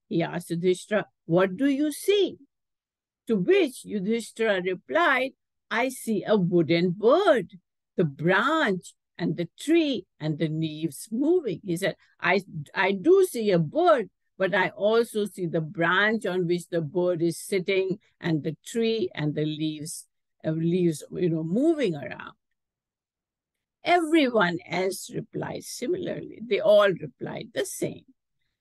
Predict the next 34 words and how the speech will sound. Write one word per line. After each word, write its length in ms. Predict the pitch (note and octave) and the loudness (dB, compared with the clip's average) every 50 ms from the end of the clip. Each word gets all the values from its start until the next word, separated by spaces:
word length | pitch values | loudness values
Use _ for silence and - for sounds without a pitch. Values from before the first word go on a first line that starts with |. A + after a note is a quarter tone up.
| _ _ | _ _
The 120 | - G3+ F#3 - - | -4 -4 -4 -4 -4
teacher 400 | - B3+ A#3+ F3+ - - G3 - - | -2 -2 -2 0 0 0 0 0 0
asked 440 | C3+ D#3+ F#3+ G#3 A3 D4 - - | 0 0 2 2 0 -2 -2 -2
them 200 | A#3+ B3 C#4+ D#4+ F4+ A4 _ _ _ _ _ _ _ _ _ _ _ _ _ - | 0 2 2 2 0 0 _ _ _ _ _ _ _ _ _ _ _ _ _ 2
all 340 | - G#3 G#3+ A3+ B3 C#4 C#4+ B3+ - | 6 6 8 8 6 4 2 0 0
to 120 | - G3+ | 0 0
lay 420 | F#3+ F#3+ F#3 F3+ G3+ A#3+ C#4 D4 C4 | 0 2 2 4 6 6 6 6 4
down 380 | A3 B3 A#3 A#3+ A3 G#3+ A3 | 2 0 0 0 0 -2 -2
their 160 | G3+ G#3 G#3 | 0 -2 -2
bows 420 | F3 D#3 C#3 F3 E3+ F3 F3 E3 - | -2 -4 -4 -4 -2 -2 -2 -4 -6
and 180 | F3+ - - | -8 -10 -10
arrows. 440 | - - - - - - - - - | -12 -14 -14 -16 -16 -18 -20 -20 -20
He 100 | - - | -18 -16
said, 220 | - - D#3 D#3 D#3+ | -12 -10 -10 -8 -6
"You 240 | F3 F3+ G3+ G#3 | -4 -2 0 0
are 180 | A3+ A3 G3 E3 | 0 0 0 -2
not 280 | D#3 D#3 E3 D3+ D#3+ - _ _ _ _ | -6 -8 -10 -14 -16 -18 _ _ _ _
fit 200 | - C4+ C4+ - | -2 -2 -2 -2
for 200 | - - F3+ F3 | -4 -2 -2 -2
shooting." 540 | F3+ - - - E3+ E3 - - - - - _ _ _ _ _ _ _ _ _ _ _ _ - | -2 -4 -4 -4 -4 -4 -4 -8 -12 -14 -14 _ _ _ _ _ _ _ _ _ _ _ _ -4
When 180 | G#3 G#3+ G3+ G3+ | -2 0 2 2
it 160 | F#3 F3+ A#3 | 2 0 0
was 300 | G3 G3+ F3+ F3+ E3+ - _ - | 0 0 0 0 -2 -4 _ -2
Arjuna's 800 | - G3 G#3 A#3 A3 F#3 A#3 A3+ G3+ A3 G3+ G3 F#3 - - - - | 2 4 4 4 4 4 2 2 2 2 0 0 -2 -4 -8 -10 -4
turn, 320 | - A3+ A#3 B3 C#4+ F4 G#4 A#4 A4+ _ _ _ _ _ _ _ | -2 0 2 2 4 2 2 0 -4 _ _ _ _ _ _ _
Arjuna, 680 | - D#3 G#3 G3 A3 G#3 G#3 G3+ F#3 G#3 G#3 G3+ - - _ _ _ _ _ _ _ - | -2 0 2 2 2 2 2 2 4 2 2 -2 -4 -8 _ _ _ _ _ _ _ -12
uh, 40 | - | -10
he 480 | F3 - - F3+ F3 E3 G3+ E3+ F3 F3 - - - - | -10 -6 -4 -4 -2 -2 -2 -2 -2 -2 -4 -6 -8 -10
said, 420 | E3+ - - - A#3 A#3 D4 E4 D4+ C4+ F#4 _ _ _ _ _ _ _ _ | -10 -8 -2 0 2 4 4 2 2 -2 -8 _ _ _ _ _ _ _ _
"I 380 | - A#3+ C#4+ C#4 C#4+ D4+ C#4 - | -2 0 2 4 4 4 4 2
can 220 | - G#3+ F#3+ F#3+ F3 - _ _ - | 2 0 2 0 0 -4 _ _ 0
only 600 | C#4 D#4+ F4 F4+ F4+ F#4 F4 E4+ D#4+ D#4 D#4 F#4+ | 2 4 6 6 6 6 4 4 4 4 2 2
see 320 | F4 - - - A#3+ A3+ G#3+ | 0 0 -6 -8 -6 -4 -4
the 240 | F3 E3+ G3+ F3+ | -2 -2 -4 -4